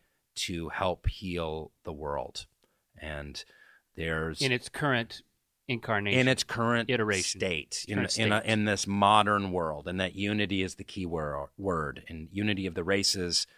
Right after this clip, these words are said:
Speaker 1: equality of men and women, uh, universal education, uh, elimination of, of prejudice, see-, re-, seeing the unity in, in, uh, in all of the religions, eliminating extremes of wealth and poverty, as we see more and more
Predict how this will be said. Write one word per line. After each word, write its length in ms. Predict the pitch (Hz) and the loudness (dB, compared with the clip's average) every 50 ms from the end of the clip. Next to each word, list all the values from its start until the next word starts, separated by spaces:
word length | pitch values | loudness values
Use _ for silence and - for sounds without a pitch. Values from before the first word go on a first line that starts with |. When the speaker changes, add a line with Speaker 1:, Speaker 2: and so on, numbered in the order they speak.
| - - - | -20 -20 -18
Speaker 1:
equality 560 | 90 - - - 104 98 101 98 95 92 90 | -16 -8 0 4 6 6 6 6 4 0 -2
of 60 | 85 82 | -2 -2
men 180 | 90 92 90 | -2 -2 -2
and 160 | 85 85 82 85 | -2 -4 -2 0
women, 440 | 95 98 95 98 95 92 87 87 - _ _ - - - _ - | 0 2 2 2 2 0 -2 -4 -8 _ _ -20 -20 -20 _ -10
uh, 180 | 87 82 80 82 | -8 -8 -8 -4
universal 560 | 87 101 107 104 87 95 95 - - 95 87 85 | -2 0 0 2 2 0 0 0 -2 -2 -4 -4
education, 880 | 92 87 - 82 - - - 113 104 87 - - 101 92 92 92 90 - - - - - _ _ _ - | -6 -6 -8 -8 -10 -6 -4 -2 0 0 0 2 2 0 0 -2 -4 -6 -12 -20 -20 -20 _ _ _ -10
uh, 140 | 87 82 82 - | -8 -8 -6 -6
elimination 720 | - 87 92 98 98 98 95 95 92 92 - - 98 87 | -4 -2 -2 0 0 0 0 0 0 0 -2 -2 -2 -2
of, 260 | 82 82 78 - - _ | -2 -4 -6 -8 -12 _
of 240 | - 82 78 78 - | -10 -10 -10 -10 -8
prejudice, 480 | - - 110 98 87 104 95 95 - - - | -4 0 0 0 2 2 0 0 0 -2 -6
see-, 240 | - - - - 110 107 104 110 104 - - - - | -4 -4 -2 0 2 2 2 0 0 -2 -4 -4 -4
re-, 180 | - 101 113 104 | 0 0 0 2
seeing 400 | - - - 131 120 120 117 107 | 2 2 2 4 4 4 4 2
the 80 | 92 | 2
unity 580 | 87 82 85 104 110 110 110 104 107 110 107 98 | 0 0 0 2 2 2 2 2 2 2 2 2
in, 200 | 87 82 80 78 - - - - - _ _ - | 2 0 -2 -6 -10 -16 -20 -20 -20 _ _ -6
in, 280 | 90 82 80 76 73 | -6 -4 -4 -4 -6
uh, 240 | 73 73 73 73 - - - | -8 -8 -10 -12 -14 -16 -14
in 140 | - 87 - | -10 -8 -2
all 240 | 80 92 98 98 92 | 2 4 4 4 4
of 140 | 90 78 | 2 0
the 160 | - 85 80 78 - | -4 -6 -8 -8 -8
religions, 720 | - 85 82 82 90 98 110 107 113 113 107 107 101 - - - - - - - - | -8 -6 -4 0 0 0 2 2 2 2 2 2 0 -4 -6 -10 -14 -20 -20 -12 -4
eliminating 580 | - 110 117 120 123 123 117 113 110 107 98 87 | -2 2 4 4 4 6 6 4 4 2 0 -2
extremes 640 | 82 - - - - - 117 117 117 117 113 98 | 0 0 0 0 0 2 2 4 4 4 2 0
of 140 | 104 85 - | -2 -2 0
wealth 280 | - 95 92 95 - - | 2 2 2 2 2 -2
and 140 | 87 78 - | -6 -8 -4
poverty, 460 | - 98 101 110 107 120 117 120 117 | 2 4 6 6 6 4 2 2 2
as 100 | 107 85 | 0 -2
we 60 | 82 85 | -4 -8
see 140 | - - 90 | -8 -6 -6
more 260 | 85 85 85 90 87 | -6 -4 -2 -2 -2
and 100 | 87 82 | -2 -2
more 260 | 82 82 85 87 85 | -2 -2 -2 -2 -4